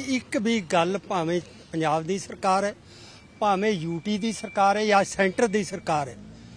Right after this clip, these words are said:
ਉਹਨੂੰ ਬਿਲਕੁਲ ਸੁਣ ਨਹੀਂ ਰਹੀ, ignore ਕਰ ਰਹੀ ਹੈ। ਸੋ ਜਿਹੜਾ ਹੁਣ ਅਸੀਂ ਇੱਕ ਕੌਮੀ ਇਨਸਾਫ ਮੋਰਚੇ ਵੱਲੋਂ ਪੰਦਰਾਂ ਅਗਸਤ ਨੂੰ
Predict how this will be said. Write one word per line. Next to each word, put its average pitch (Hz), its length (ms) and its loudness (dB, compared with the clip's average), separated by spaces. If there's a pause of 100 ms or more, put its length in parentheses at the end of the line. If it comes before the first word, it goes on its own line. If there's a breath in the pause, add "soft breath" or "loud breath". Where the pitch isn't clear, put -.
(760 loud breath)
ਉਹਨੂੰ 285 420 4
ਬਿਲਕੁਲ 247 540 2 (180)
ਸੁਣ 208 240 0
ਨਹੀਂ 240 420 2 (140)
ਰਹੀ, 214 340 -2 (120)
ignore 196 380 2
ਕਰ 165 200 -2
ਰਹੀ 143 280 -10
ਹੈ। 139 60 -16 (680 loud breath)
ਸੋ 302 300 4
ਜਿਹੜਾ 240 460 6 (100)
ਹੁਣ 220 280 2 (200)
ਅਸੀਂ 214 400 -2
ਇੱਕ 190 380 -4
ਕੌਮੀ 220 340 2
ਇਨਸਾਫ 180 540 2
ਮੋਰਚੇ 175 500 -2
ਵੱਲੋਂ 170 420 -2 (160)
ਪੰਦਰਾਂ 214 460 2
ਅਗਸਤ 175 400 0
ਨੂੰ 180 200 -2